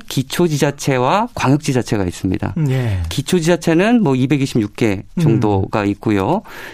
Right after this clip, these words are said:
Speaker 1: 이제 광역 같은 경우에는 이제 십칠 개가 있는데요. 이거를 기초지자체에 만약 분권이 이루어진다면은 권한이 굉장히 많이 내려가는 식으로 진행이
Speaker 2: 네.
Speaker 1: 되거든요.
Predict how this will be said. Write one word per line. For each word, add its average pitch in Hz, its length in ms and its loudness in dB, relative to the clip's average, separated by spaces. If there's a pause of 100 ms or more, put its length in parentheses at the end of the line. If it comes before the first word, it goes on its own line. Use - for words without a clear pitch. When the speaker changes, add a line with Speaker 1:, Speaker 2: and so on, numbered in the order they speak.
Speaker 1:
이제 135 220 2
광역 160 480 2
같은 156 320 0
경우에는 151 720 2
이제 120 140 0
십칠 - 340 -4
개가 113 560 -2
있는데요. 110 600 0 (600)
이거를 208 520 2 (480)
기초지자체에 190 920 0
만약 160 180 2
분권이 156 320 2
이루어진다면은 139 680 2
권한이 151 360 2
굉장히 151 220 2
많이 151 240 0
내려가는 131 440 2
식으로 113 400 -2
진행이 147 360 2
Speaker 2:
네. 107 240 0
Speaker 1:
되거든요. 107 640 0